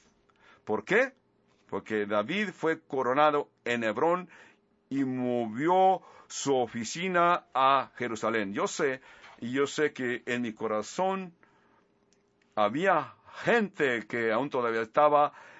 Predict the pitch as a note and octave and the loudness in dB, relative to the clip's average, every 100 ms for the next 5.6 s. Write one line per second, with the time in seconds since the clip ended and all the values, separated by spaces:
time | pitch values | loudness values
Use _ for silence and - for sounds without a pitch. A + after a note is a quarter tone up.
0 | - _ - C3 C3 B2+ A#2 - - F3+ | -20 _ -2 0 2 2 0 0 6 8
1 | G3+ E3 D3 - C3 A2+ A#2+ A2+ D#3+ C#3+ | 8 6 2 2 -2 2 2 4 2 2
2 | D3 D3+ C3 - A#2+ G#2+ - A#2 A2 B2 | 0 -2 -6 -4 -4 -4 -2 -2 0 2
3 | D#3+ E3+ E3 - - - - - C#3 B2+ | 4 4 4 -4 -20 -20 -10 -2 0 2
4 | B2 D#3 E3 D3+ C3 A#2 B2+ D3+ D3 B2+ | 4 6 6 4 4 2 4 2 2 -2
5 | G#2+ G#2 - F#2 F2+ | -2 -4 -4 -4 -4